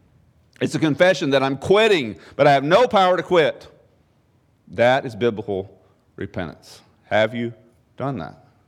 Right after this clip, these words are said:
It's a confession of your complete inadequacy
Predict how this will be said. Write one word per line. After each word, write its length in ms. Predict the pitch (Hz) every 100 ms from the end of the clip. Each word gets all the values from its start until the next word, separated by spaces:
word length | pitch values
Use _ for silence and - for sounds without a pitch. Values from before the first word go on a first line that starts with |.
| _ _ _ _ _ _ _ _ _ _
It's 180 | 107 107
a 20 |
confession 600 | 113 107 104 127 135 131
of 120 | 104 101
your 100 | 98
complete 520 | 107 101 - 139 139
inadequacy 1000 | 139 98 107 107 110 104 104 107 104